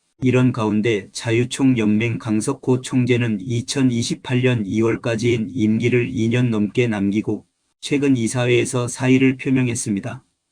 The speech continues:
말이 좋아 부지 개발이지 특정 업체의 개발 이익 밀어주기 위한 수작 그만둔다고 될 일이 아니란다. 일본에서 기준치 육 배 만취 운전한 한국 남성.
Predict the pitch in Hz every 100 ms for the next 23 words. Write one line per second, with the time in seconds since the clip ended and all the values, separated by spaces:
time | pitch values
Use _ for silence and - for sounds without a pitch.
0 | _ _ 110 117 127 - 117 117 - 123
1 | 123 127 110 110 107 107 117 113 - -
2 | 180 - 131 123 - - 120 117 - 113
3 | 120 120 113 123 127 110 113 117 131 120
4 | 107 101 113 113 123 - 139 117 - _
5 | - 117 120 117 110 113 113 117 117 107
6 | 113 123 117 104 104 104 90 85 _ _
7 | _ _ - 127 127 127 120 120 127 123
8 | 131 127 127 123 135 120 - - 123 117
9 | 107 104 - 131 120 107 113 113 117 131
10 | 131 127 131 139 104 101 98 98